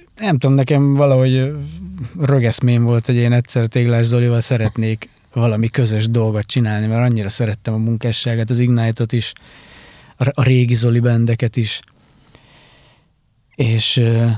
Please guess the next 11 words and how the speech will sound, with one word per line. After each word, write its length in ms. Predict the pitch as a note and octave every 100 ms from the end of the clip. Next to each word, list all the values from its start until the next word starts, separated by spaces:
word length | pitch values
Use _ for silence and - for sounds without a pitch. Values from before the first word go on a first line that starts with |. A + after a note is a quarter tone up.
| - -
hát 220 | D#3+ G#3
úgy, 180 | A3+ D4
úgy 160 | G#3+
bennünk 380 | F#3+ B2+ A#2+ A#2+
volt 220 | A#2+ A2+
ez 80 | A#2
mindig, 360 | B2+ A2+ G#2+ A2
nem? 200 | B2+ B2+
Tehát, 180 | B2
hogy, 200 | C3 A#2+
hogy 260 | C3+ B2